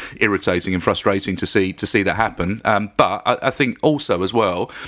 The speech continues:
when he's on the ball in a central position and marauding forward and picking passes and seeing things that other players don't see, you can see what an incredible player he's gonna be.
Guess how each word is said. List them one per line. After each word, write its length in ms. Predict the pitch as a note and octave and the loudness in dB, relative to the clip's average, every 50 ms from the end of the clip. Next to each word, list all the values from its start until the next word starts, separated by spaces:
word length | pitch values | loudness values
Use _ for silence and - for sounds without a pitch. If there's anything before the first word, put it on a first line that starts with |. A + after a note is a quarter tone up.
| - - - | -14 -6 0
when 200 | C3+ C#3 C#3+ C3+ | 2 2 2 2
he's 200 | C3 D#3 C3+ A#2 | 0 0 0 2
on 160 | C3 B2+ B2 | 0 2 0
the 80 | A2+ | 0
ball 380 | - - A#2+ A2 G2 F2+ G#2+ B2 | 0 2 2 2 2 2 0 -2
in 160 | - A#2+ A2 | 0 0 0
a 40 | G#2+ | 0
central 420 | - - D3 C#3 B2 - - A#2 | 0 0 0 0 0 0 -2 -2
position 600 | - - G2+ G#2+ A#2 A2 - - F2 E2 E2 - - - - - - _ _ _ _ - | 0 0 0 0 0 0 0 -2 -2 -2 -4 -8 -10 -16 -20 -20 -20 _ _ _ _ -2
and 160 | G#2+ G#2 G#2+ | 0 2 2
marauding 560 | G#2+ G#2+ A2+ A#2 A#2+ A2+ A2+ G#2 G#2 G2 F#2+ | 2 2 2 2 2 2 0 0 -2 -2 -2
forward 460 | - - C3+ B2 G#2 F#2+ F2+ F2 F2 - | 0 0 2 2 2 2 0 -2 -2 -2
and 160 | - F#2+ F2+ - | -4 -4 -2 0
picking 380 | - B2+ A#2 - A2+ G#2 G2+ | 0 0 0 0 -2 -2 -2
passes 760 | - - A2 G#2 G2+ G2+ - - - E2 E2 F#2+ - - - - - | 0 0 0 2 2 -2 -2 -2 -2 -2 -2 -2 -2 -4 -6 0 0
and 240 | G#2 G2+ G2 G2 | 2 2 2 0
seeing 380 | G2 - - C3 B2 A2+ G#2+ G2 | -4 -4 0 0 2 2 2 0
things 240 | G2+ G#2+ G#2 G2 F2 | -2 -2 -2 0 0
that 80 | - | 0
other 160 | - G2+ G2 F#2+ | 0 0 0 0
players 300 | - G#2 G2+ F#2 F2+ - | -2 0 0 0 -2 -2
don't 200 | - G2+ F#2 E2+ | -2 -2 -2 0
see, 140 | - - | -2 -2
you 180 | G2 F#2 G#2 B2 | 0 2 0 0
can 140 | - - G#2+ | 0 0 -2
see 280 | G2+ - - A#2+ G#2+ | -2 0 0 0 0
what 160 | G2 G2 G2 D#2 | 2 0 0 0
an 60 | G#2 | 0
incredible 420 | G2+ F2 - A#2+ G2+ F2 F2+ F#2 | -2 0 2 0 2 2 0 -2
player 260 | - - G#2 G2 F#2+ | 0 0 0 0 0
he's 160 | G2 G#2 F#2+ - | -2 -2 -2 -2
gonna 160 | A2+ A2 A2 | -2 -2 0
be. 280 | A#2 D#3+ E3+ A#2 - | 0 -2 -2 -2 -6